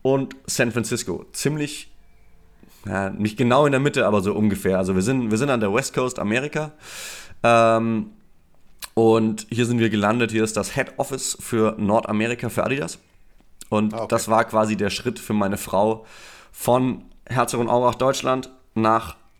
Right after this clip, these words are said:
Speaker 1: Panama City in Mittelamerika, nach Portland hier in den amerikanischen Markt. Und,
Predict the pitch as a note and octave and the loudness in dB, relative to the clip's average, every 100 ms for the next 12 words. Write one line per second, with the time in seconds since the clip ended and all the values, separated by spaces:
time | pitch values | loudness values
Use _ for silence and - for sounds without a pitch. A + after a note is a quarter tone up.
0 | - B2+ C3 B2 C#3+ C#3 C3+ B2+ A#2 A#2+ | -4 -2 0 0 -2 -6 -6 -2 -2 0
1 | A#2+ A#2+ B2+ C3+ D3+ - - - - - | 0 0 -2 -2 -4 -4 -8 -20 -20 -14
2 | - G#2 G#2 G#2 G2+ E2+ - _ _ _ | -4 0 2 2 0 -8 -16 _ _ _
3 | _ _ - _ _ - - B2 A2+ G#2+ | _ _ -20 _ _ -16 -2 -2 0 -2
4 | G#2 - - - - - - - F#2 G#2 | -2 -8 -8 -6 -6 -8 -8 -10 -6 0
5 | G#2 G2 G2+ G2 F2 F#2+ F#2+ G#2 A2+ G#2+ | 2 2 0 -2 0 0 0 0 0 0
6 | F#2 G2 - - - - - - - G#2+ | 0 0 -2 -12 -18 -18 -18 -12 0 4
7 | G#2+ G#2+ G#2+ | 4 4 0